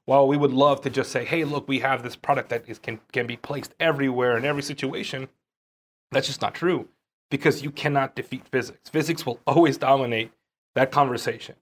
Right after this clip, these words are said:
But what we do is we hone in areas that say, "Hey, look, you know, C I is becoming a big, um, continuous insulation is starting to be looked at a lot of places, not just,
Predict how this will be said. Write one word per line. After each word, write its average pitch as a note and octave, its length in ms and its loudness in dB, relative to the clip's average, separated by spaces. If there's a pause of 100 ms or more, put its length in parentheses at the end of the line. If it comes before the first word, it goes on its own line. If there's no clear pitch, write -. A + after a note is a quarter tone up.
(420)
But D3 100 4
what C#3+ 140 2
we C#3 80 2
do G3+ 320 0
is C#3 100 0
we C#3 80 -2
hone F3+ 420 -2
in C3+ 360 0
areas B2+ 440 4
that A#2 160 -6
say, A#2 220 2
"Hey, C#3 180 2
look, B2 260 -4 (140)
you C3 120 -6
know, A2+ 220 -2 (440)
C G3 280 0
I D3 180 6
is C#3 120 2
becoming B2+ 460 -6
a A2+ 60 -2
big, B2 320 -4 (180)
um, A2 380 2 (160)
continuous D3 360 -2
insulation B2 460 -2
is A2+ 80 -6
starting A#2 240 -2
to A2+ 60 -10
be A2+ 120 -8
looked A2 280 -6
at B2+ 180 -8 (420)
a B2+ 80 4
lot A#2 240 2
of G#2+ 80 -4
places, A2+ 420 -16
not D#3 280 0
just, B2+ 320 0